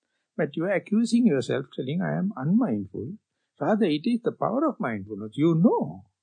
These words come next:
you are not mindful. That is sampajanya. Throughout the day, whether you like it or not, you are some, you are mindful. That's a human right. The Buddha says,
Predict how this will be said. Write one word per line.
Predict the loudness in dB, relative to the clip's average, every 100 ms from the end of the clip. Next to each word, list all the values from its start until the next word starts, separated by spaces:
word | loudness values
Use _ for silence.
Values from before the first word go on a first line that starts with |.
| _
you | -2
are | 2 0
not | 0 -4
mindful. | -4 -4 -8 -4
That | -2 0
is | -2
sampajanya. | -4 -8 -8 -12 -18 _ _ _ _ _ _ _ _ _ _ _ _ _ _ _ _ _ _ _ _
Throughout | -6 -2 -2 -2 -2 0 0
the | 0
day, | 0 0 -2 -2
whether | -4 -6 -6
you | -4 -4
like | -2 -2 -2
it | -6 -4
or | -6 -4
not, | -6 -6
you | -6 -2
are | -2
some, | -4 -6 -8
you | -8 -4
are | -2
mindful. | -2 -4 -8 -14 -20 _ _ _ _ _ _ -10
That's | -10 -6
a | -2
human | 0 0 2 0 0 0 0 -2 -10 _ _ _ _ _ -2
right. | 0 0 -8 -18 _ _ _ _ _ _
The | -2
Buddha | -2 2 0 0
says, | 0 0 -2 -8